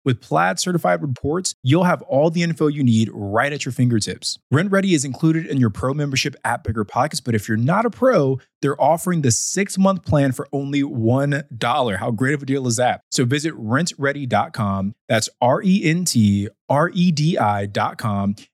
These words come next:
and use the code B P Investor. That's B P like BiggerPockets,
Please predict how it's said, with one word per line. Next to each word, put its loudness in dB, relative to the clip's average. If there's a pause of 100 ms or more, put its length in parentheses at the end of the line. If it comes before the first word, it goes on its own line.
and 6
use 4
the -2
code -6
B 4
P -2
Investor. -2 (120)
That's 0
B 4
P 2
like 0
BiggerPockets, -4